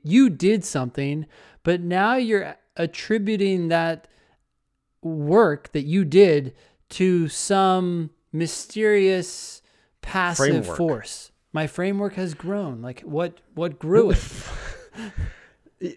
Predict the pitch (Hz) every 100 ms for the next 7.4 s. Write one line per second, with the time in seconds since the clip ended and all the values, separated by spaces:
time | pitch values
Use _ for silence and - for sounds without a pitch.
0 | - 180 196 196 220 190 226 208 247 -
1 | 175 180 - 220 196 - - 190 123 180
2 | 123 - 127 131 127 113 120 131 156 180
3 | 165 - - 196 101 - - - - 110
4 | 107 127 - 101 90 - 104 98 117 -
5 | 123 147 98 98 110 101 107 90 95 98
6 | 107 104 - - 95 90 92 - - 110
7 | 135 101 80